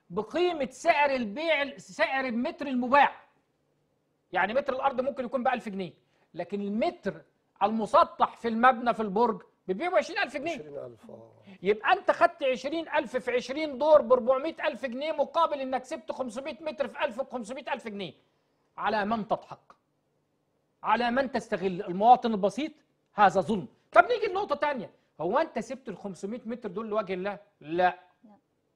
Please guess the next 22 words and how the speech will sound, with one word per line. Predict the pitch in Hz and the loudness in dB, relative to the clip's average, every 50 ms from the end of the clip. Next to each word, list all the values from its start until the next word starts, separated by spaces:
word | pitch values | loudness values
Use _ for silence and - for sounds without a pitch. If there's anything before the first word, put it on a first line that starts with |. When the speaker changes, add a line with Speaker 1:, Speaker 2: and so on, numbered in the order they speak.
| _ _ _ _ _ _ | _ _ _ _ _ _
Speaker 1:
لا، | 151 165 202 220 247 240 - - - - _ _ _ _ _ _ - 220 | -8 0 4 6 6 6 4 -6 -20 -20 _ _ _ _ _ _ 0 0
أنت | 254 254 - - | 0 0 4 6
لم | 254 247 240 | 6 6 6
تفعل | 233 - 320 - - 233 233 208 | 6 4 2 2 4 2 0 2
ذلك. | 165 214 220 190 160 160 - 208 | 2 0 0 0 0 -4 -6 -4
ليه | 220 247 | 2 4
يا | 269 247 | 4 4
فندم؟ | - 220 226 226 190 196 190 156 - _ _ _ _ _ _ _ _ | 4 2 -2 0 0 -4 -4 -4 -8 _ _ _ _ _ _ _ _
لأنه | 185 208 262 277 294 320 311 302 302 302 302 - _ _ - | -4 -2 0 2 0 0 -2 -2 -6 -6 -6 -6 _ _ -10
ال | 247 247 254 262 | -10 -8 -8 -8
خمسمية | - 254 233 226 - 311 392 392 392 | -6 -8 -8 -8 -6 -6 -6 -4 -4
متر | 392 349 - 311 269 | -6 -4 -4 -4 -2
دول | 240 302 294 285 - - | 0 2 2 2 0 -4
فرض | - _ - 277 320 311 302 254 208 220 | -12 _ 4 6 6 8 6 4 4 4
عليك، | 214 214 220 233 262 277 269 240 - 226 196 170 160 151 147 _ | 2 2 2 2 2 2 0 0 -4 -6 -8 -8 -8 -16 -20 _
فرضت | - 226 285 277 247 190 - - 202 | -4 -2 0 0 0 -2 -4 -4 -4
عليك | 208 247 254 254 233 | -4 -4 -4 -6 -6
الدولة | 190 180 233 233 226 220 202 | -6 -2 -2 -2 -2 -2 -6
أن | 196 185 | -6 -6
تف-، | - 190 - 202 190 - | -8 -10 -10 -10 -14 -10
تعملهم | - 233 247 226 254 262 254 226 196 | -6 -6 -4 -4 -4 -6 -6 -6 -6
جا-، | 208 214 | -6 -6